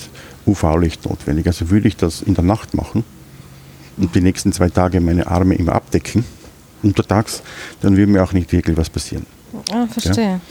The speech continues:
Speaker 1: Ja?
Speaker 2: Mhm.
Speaker 1: Äh, äh, was allerdings schon zu berücksichtigen ist, ist, dass die, die Wirkung, äh, nicht wie bei einer Brennnessel, wenn ich das merke ja gleich,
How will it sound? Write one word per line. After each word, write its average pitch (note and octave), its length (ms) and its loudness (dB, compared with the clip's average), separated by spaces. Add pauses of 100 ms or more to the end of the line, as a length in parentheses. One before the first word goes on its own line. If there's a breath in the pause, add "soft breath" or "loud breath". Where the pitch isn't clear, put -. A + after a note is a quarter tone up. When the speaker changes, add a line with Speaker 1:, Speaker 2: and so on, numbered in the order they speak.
(200 loud breath)
Speaker 1:
Ja? F#3+ 60 -4
Speaker 2:
Mhm. C3+ 500 0 (100)
Speaker 1:
Äh, G2+ 220 4
äh, F2+ 140 0
was A#2+ 220 -2
allerdings G#2+ 340 2
schon G#2 180 2
zu G#2 120 -4
berücksichtigen G2 600 0
ist, F#2 140 -6
ist, - 260 -4
dass E2 280 -4
die, F2 200 -2 (280 loud breath)
die F#2 120 2
Wirkung, A2+ 480 0 (540)
äh, G2+ 140 0 (280 loud breath)
nicht G#2+ 220 2
wie A2 80 6
bei F#2+ 160 2
einer E2+ 120 2
Brennnessel, F#2+ 500 2
wenn F#2+ 100 4
ich F#2 140 2
das F2 200 0
merke F2+ 240 2
ja E2 60 2
gleich, - 240 0